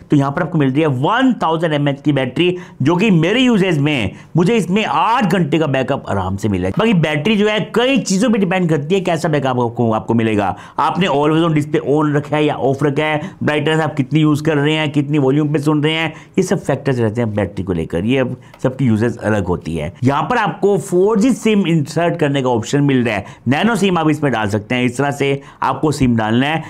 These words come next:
जैसे ही ये वॉच आई ना, ऑफिस का सिम मेरी टीम ने इसमें इंसर्ट कर दिया। अब यहाँ पर हमने कॉल्स ली हैं काफ़ी और मैसेज भी करे हैं, तो कोई दिक्कत नहीं आई है। कनेक्शन काफ़ी स्ट्रॉन्ग है,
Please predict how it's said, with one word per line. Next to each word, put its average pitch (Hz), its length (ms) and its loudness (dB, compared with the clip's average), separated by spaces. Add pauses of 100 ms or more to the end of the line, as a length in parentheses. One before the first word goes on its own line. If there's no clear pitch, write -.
(140)
जैसे 135 380 0
ही 214 100 4
ये 196 60 2
वॉच 160 300 0
आई 131 180 0
ना, 139 120 0
ऑफिस 135 300 0
का 151 80 2
सिम 143 280 2
मेरी 127 120 2
टीम 127 220 0
ने 139 220 0 (220)
इसमें 104 240 -2
इंसर्ट 90 300 -2
कर 73 120 -6
दिया। 60 300 -8 (220)
अब 110 100 2
यहाँ 127 120 0
पर 165 120 -2
हमने 170 180 2
कॉल्स 180 420 2
ली 180 200 2
हैं 170 500 -2
काफ़ी 151 480 0
और 143 180 2
मैसेज 135 400 2
भी 156 120 2
करे 147 220 0
हैं, 139 200 0 (280)
तो - 60 0
कोई 277 180 0
दिक्कत 190 300 0
नहीं 202 180 2
आई 165 120 2
है। 131 160 0
कनेक्शन 156 420 -2
काफ़ी 170 300 0
स्ट्रॉन्ग 180 420 0
है, 95 200 -2